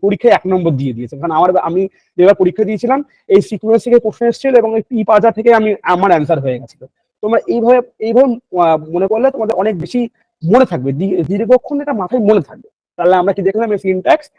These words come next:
পি পাজা বা প্রিপারেশন, প্রেজেন্টেশন, অ্যাসোসিয়েশন, জেনারেলাইজেশন and অ্যাপ্লিকেশন। প্রি-, প্রিপারেশন কি? প্রিপারেশন হচ্ছে প্রস্তুতি। অর্থাৎ ক্লাসে যখন টিচার পড়াবেন বা তার টিচারের একটা প্রস্তুতির প্রয়োজন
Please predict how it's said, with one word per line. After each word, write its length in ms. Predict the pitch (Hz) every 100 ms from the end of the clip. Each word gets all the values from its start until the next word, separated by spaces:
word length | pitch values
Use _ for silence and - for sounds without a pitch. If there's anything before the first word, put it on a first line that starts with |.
| _ -
পি 160 | 254
পাজা 420 | 247 165 135 185 359 _ _
বা 300 | 143 151 143 -
প্রিপারেশন, 600 | - 220 240 247 262 262
প্রেজেন্টেশন, 680 | 240 190 165 208 208 220 240
অ্যাসোসিয়েশন, 800 | 233 151 151 208 226 214 233 202
জেনারেলাইজেশন 720 | 156 165 202 196 180 202 226
and 100 | 208
অ্যাপ্লিকেশন। 540 | 160 156 156 - - - _ _ _
প্রি-, 420 | - - - 226 -
প্রিপারেশন 500 | - 247 247 247 254
কি? 160 | 233 240 - _ _
প্রিপারেশন 520 | 302 285 359 302 226
হচ্ছে 360 | 165 - 233 330 -
প্রস্তুতি। 520 | 254 - - 147 127 _ -
অর্থাৎ 440 | 214 240 - 165
ক্লাসে 640 | - _ _ 202 175 - 240 - -
যখন 200 | 175 226
টিচার 240 | 214 247
পড়াবেন 460 | - 170 175 139 120 - _
বা 320 | 151 165 160 -
তার 120 | 190 185 160 _ _ 190
টিচারের 340 | 226 208 233
একটা 160 | 226 220
প্রস্তুতির 420 | 214 214 190 208
প্রয়োজন 380 | 185 185 170 185